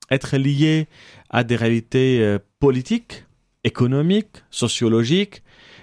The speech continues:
et donc ne pas prendre en compte, euh, ce qui, à travers l'histoire, a conduit soit à des ouvertures, soit à des blocages. Mais la deuxième raison, qui me paraît encore plus fondamentale,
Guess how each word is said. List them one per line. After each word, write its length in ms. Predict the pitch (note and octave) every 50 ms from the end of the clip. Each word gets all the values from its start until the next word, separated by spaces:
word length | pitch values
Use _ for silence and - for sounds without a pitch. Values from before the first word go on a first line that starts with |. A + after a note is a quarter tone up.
| _ -
et 100 | - A#2
donc 400 | B2+ D3 F3+ G#3 A3+ A3+ - -
ne 160 | C#3+ B2+ B2+
pas 220 | B2 - D#3+ D#3 D#3
prendre 420 | - - - - F3 E3 D#3 C#3
en 80 | C#3 C3
compte, 440 | - E3 E3+ F#3 G#3+ A3+ G#3+ -
euh, 120 | C#3+ A#2 - - - _ - - G2 -
ce 220 | - - - D3+
qui, 300 | D3 - - - F3+ D#3+ - -
à 80 | C3+
travers 340 | - - - D3 C#3+ D#3 C#3+
l'histoire, 600 | C3+ B2+ - - - - C#3 D3 D#3+ F3+ F#3+ D#3
a 100 | C3 A#2+
conduit 440 | - - B2+ A#2 A2 A#2+ D3 E3+ F3
soit 240 | - - - D3+ -
à 60 | B2
des 160 | A#2 A2 G#2+
ouvertures, 520 | A2+ A2 A2 A2+ - - D3+ E3 F3+ E3+
soit 280 | - - - D3 D3 D3
à 140 | - - A#2
des 80 | A#2+
blocages. 580 | A#2+ A2 G#2+ A2+ - - G#2+ F2+ E2+ E2 F2+ G2 - _ _ _ _ -
Mais 80 | A#2 A#2+
la 100 | B2 A#2+
deuxième 580 | A#2 A#2 B2+ G#3 A#3 A#3+ F#3 C3+ C#3 C3 A#2+
raison, 580 | A2+ - G#2+ G2+ F#2+ F#2 A2 A#2+ C#3+ E3 G3 G3 -
qui 80 | -
me 100 | A#2+ A#2
paraît 400 | A2 - A#2 G#2+ A#2+ B2 B2 A#2+ - _ - - _ _ _ _ _ _ -
encore 340 | F#3 A3+ G#3+ - E3+ -
plus 140 | - - C3
fondamentale, 840 | B2 - - B2 A2+ A2 G#2 G#2 G2+ G2 - A2 A2+ B2+ D#3+ F3+